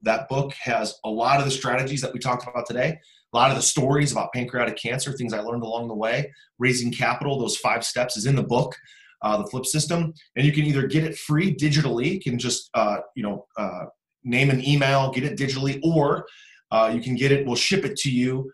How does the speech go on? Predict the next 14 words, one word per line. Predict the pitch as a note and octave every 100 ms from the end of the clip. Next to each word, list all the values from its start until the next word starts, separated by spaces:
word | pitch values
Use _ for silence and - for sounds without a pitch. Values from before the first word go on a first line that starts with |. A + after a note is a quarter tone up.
| _
for | -
free. | B2 - E3+ E3 D#3+
Just | D3 C3+
pay | D3+
the | C#3+
shipping, | - D#3+ E3 E3 E3 E3 _ _ -
uh, | A#2+
all | A#2 B2+ C3+
of | C3+
it |
at | C3 -
freelandventures | C#3 C3 B2+ A#2+ B2 B2 C3 -
dot | A2+
com. | - G#2+